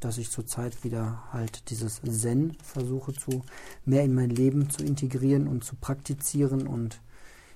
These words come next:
ja, dann, dann kam halt die klassische Frage, „Ja, was ist das eigentlich?“ Und, ähm, ja, es ist schon irgendwie, finde ich, schwer zu beschreiben,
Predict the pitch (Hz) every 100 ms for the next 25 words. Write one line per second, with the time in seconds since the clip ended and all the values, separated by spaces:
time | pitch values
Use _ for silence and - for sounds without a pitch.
0 | - 123 135 143 117 110 131 123 123 -
1 | - - - - - 131 143 147 139 127
2 | - - 135 - 143 135 117 - 120 131
3 | 143 143 139 120 123 - 160 - 120 -
4 | - 120 120 127 123 147 202 - - -
5 | - - - 147 131 127 - - - -
6 | 127 120 117 113 113 113 - - - -
7 | - - - - - - - - - 196
8 | 156 139 123 156 - 156 170 165 160 160
9 | 147 - 147 139 127 - - - 135 131
10 | 127 127 117 95 - 107 101 131 226 -